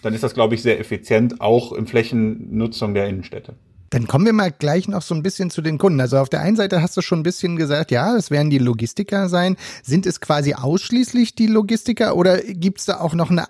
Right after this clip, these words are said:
Speaker 2: andere Kategorie? Und vielleicht gleich im Kontext,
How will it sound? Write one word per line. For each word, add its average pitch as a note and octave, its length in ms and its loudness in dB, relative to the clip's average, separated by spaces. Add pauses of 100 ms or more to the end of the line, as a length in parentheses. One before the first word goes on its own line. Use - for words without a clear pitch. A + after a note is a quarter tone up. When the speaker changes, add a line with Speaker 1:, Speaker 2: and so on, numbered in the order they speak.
Speaker 2:
andere C#3+ 340 4
Kategorie? A#2+ 720 0
Und C3 160 0
vielleicht C3+ 520 -2
gleich D#3 280 -2
im E3+ 100 -4
Kontext, F3+ 480 -2